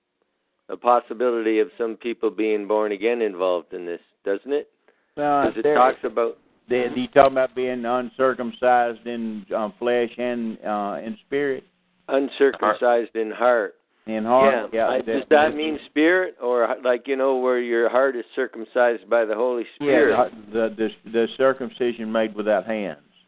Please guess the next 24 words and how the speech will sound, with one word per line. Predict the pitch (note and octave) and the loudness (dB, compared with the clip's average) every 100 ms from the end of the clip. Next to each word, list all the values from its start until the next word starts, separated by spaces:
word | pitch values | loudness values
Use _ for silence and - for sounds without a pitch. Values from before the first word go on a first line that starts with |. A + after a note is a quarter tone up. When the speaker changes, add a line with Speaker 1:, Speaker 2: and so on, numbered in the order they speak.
| _ _ _ _ - | _ _ _ _ 2
Speaker 1:
Yes. | C3+ A#2 - _ _ F#2+ | 4 4 0 _ _ -6
Speaker 2:
As | F#2+ | -6
it | F#2 - | -8 -6
says | A2 G#2+ G2 | 0 0 2
Speaker 1:
Colossians. | B2 C3 B2 | 0 0 -2
Speaker 2:
in | |
the | G#2+ | -6
New | G#2+ - G#2+ | -6 -2 -2
Testament. | - G#2+ A2 - | -2 -6 -6 -4
It | |
seems | C3+ D3 C#3 - | -6 -4 -8 -6
to | |
be | B2+ B2+ | 0 2
an | B2+ | 2
inference | B2+ C3 B2+ C3+ C3+ - | -4 -8 -8 -10 -10 -4
there, | B2 B2+ | -2 -2
yes, | B2+ B2+ A#2 F2+ - | -2 0 -2 -4 -8
and | G2 G#2 G#2 | -8 -6 -6
it, | G2 - | -8 -10
Speaker 1:
Mm-hmm. | B2 | -10
Speaker 2:
it, | A2 - F2 | -8 -10 -14
it | - - | -12 0
probably | A#2+ A2+ G#2 G2 G2+ G2 | 2 2 -2 -10 -10 -8
is. | F#2+ G#2+ F#2 C#2 | -6 -6 -6 -10